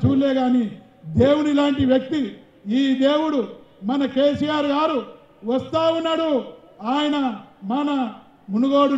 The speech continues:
నియోజకవర్గం మీద కావాల్సినంత ప్రేమ, ఎందుకంటే ఇక్కడి పరిస్థితులు ఉద్యమ కాలంలో ఉన్నప్పుడు తను అన్ని తెలుసుకున్నవాడు కాబట్టి ఈ ప్ర-, ఈ సమస్యలకు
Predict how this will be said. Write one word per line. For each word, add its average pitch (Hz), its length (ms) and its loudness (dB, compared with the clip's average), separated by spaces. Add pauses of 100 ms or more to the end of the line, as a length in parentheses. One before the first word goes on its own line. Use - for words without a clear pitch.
నియోజకవర్గం 262 800 2
మీద 302 160 0 (840)
కావాల్సినంత 254 920 2 (120)
ప్రేమ, 262 240 0 (540)
ఎందుకంటే 269 540 0 (460)
ఇక్కడి 269 320 -2
పరిస్థితులు 285 500 -2 (540)
ఉద్యమ 277 280 0 (140)
కాలంలో 285 400 2 (520)
ఉన్నప్పుడు 285 500 2 (520)
తను 269 220 -2
అన్ని 277 180 -2 (100)
తెలుసుకున్నవాడు 277 720 -2
కాబట్టి 269 420 -2 (540)
ఈ 269 40 2 (120)
ప్ర-, 262 280 0 (100)
ఈ 262 40 -2 (140)
సమస్యలకు 269 600 0